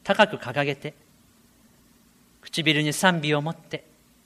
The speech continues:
心に喜びを持って、希望を持って歩む日々を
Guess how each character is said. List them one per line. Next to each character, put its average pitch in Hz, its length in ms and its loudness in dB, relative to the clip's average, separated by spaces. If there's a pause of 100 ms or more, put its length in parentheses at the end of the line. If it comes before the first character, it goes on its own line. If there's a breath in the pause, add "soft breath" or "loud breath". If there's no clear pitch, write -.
心 185 280 8
に 175 80 6
喜 196 340 6
び 202 140 4
を 208 60 4
持 208 100 2
っ 208 40 -8
て、 - 380 -6 (420)
希 160 140 -2
望 160 160 6
を 156 60 4
持 175 100 4
っ 190 120 -4
て 165 80 4
歩 156 220 2
む 147 60 -2
日 160 140 -8 (120)
々 127 120 2
を 131 120 -8